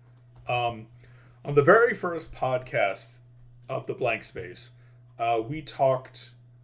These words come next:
um, I don't remember how far past it, but it was effectively the twenty sixteen election of Donald Trump. Um,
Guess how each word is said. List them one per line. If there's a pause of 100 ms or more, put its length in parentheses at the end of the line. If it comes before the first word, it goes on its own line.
(520)
um,
I
don't
remember
how
far
past
it,
but
it
was
effectively
the
twenty
sixteen
election
of
Donald
Trump. (1300)
Um,